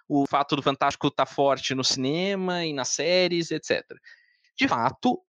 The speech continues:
a força que tem hoje se deve em grande parte a isso, mas não só. Nós temos uma longa tradição de fantástico na literatura brasileira, na cultura brasileira.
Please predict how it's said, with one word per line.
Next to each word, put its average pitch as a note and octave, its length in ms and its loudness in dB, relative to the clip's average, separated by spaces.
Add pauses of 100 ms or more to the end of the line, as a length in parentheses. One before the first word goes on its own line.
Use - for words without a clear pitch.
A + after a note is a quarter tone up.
(140)
a C#3 140 2
força A3 560 0
que - 160 -2
tem C#3+ 300 0
hoje C3 520 0 (300)
se - 220 -2
deve E3 400 0
em G#3+ 160 0
grande F#3+ 340 2
parte A#2 320 2
a C#4 60 2
isso, A2 380 -2 (360)
mas E3+ 260 0
não A#2+ 200 4
só. D#3+ 360 0 (600)
Nós C3 220 0
temos F#3+ 260 2
uma G3 160 2
longa F3 540 2
tradição F3 760 0
de E3 160 -4
fantástico A#2+ 480 0
na F3 140 0
literatura G3+ 500 0
brasileira, D3+ 520 2
na F3 80 0
cultura G#3+ 400 -2
brasileira. G3+ 520 0